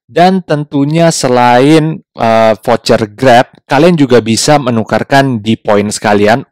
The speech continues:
untuk, eh, barang-barang gratis lainnya s-,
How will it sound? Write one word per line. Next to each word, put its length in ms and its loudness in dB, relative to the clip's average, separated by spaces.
untuk, 640 -4
eh, 480 -2
barang-barang 560 -2
gratis 320 -4
lainnya 400 0
s-, 80 -14